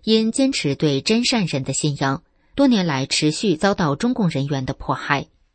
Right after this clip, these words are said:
现年八十二岁的马维山老人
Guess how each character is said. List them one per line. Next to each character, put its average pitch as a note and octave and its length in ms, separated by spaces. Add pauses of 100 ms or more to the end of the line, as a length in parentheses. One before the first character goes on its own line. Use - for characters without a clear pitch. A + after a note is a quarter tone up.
(400)
现 C4+ 240
年 D3+ 220
八 G3+ 160
十 A#3+ 160
二 G3 80
岁 D3+ 200
的 C3+ 140
马 C#3 180
维 C#3 140
山 G#3+ 220
老 D#3+ 160
人 C#3 320